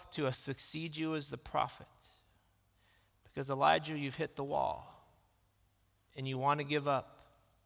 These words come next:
You want to abandon ship. You want to deconstruct your faith. You want to drift away from me.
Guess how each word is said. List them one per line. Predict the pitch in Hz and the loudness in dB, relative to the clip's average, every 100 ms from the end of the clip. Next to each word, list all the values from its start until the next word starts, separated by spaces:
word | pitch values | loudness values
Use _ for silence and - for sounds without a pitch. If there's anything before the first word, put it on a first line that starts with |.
| - - | -20 -6
You | 131 | -4
want | 127 139 151 | 4 6 6
to | 147 | 4
abandon | 135 143 147 143 135 | 4 4 4 0 -4
ship. | - 147 - - - _ _ _ | -4 -4 -6 -12 -20 _ _ _
You | 131 131 | -6 4
want | 139 147 | 6 6
to | 131 147 | 4 -2
deconstruct | - 156 135 - 147 - | -2 -6 -4 2 2 2
your | 151 | -8
faith. | 131 147 135 117 - - _ _ _ _ _ - - | -4 0 0 -2 -14 -20 _ _ _ _ _ -20 -6
You | 127 | 0
want | 131 151 | 4 4
to | 139 | 4
drift | 123 156 - | 2 0 0
away | 147 143 147 | 2 2 2
from | - 117 | -2 -8
me. | 110 104 | -8 -10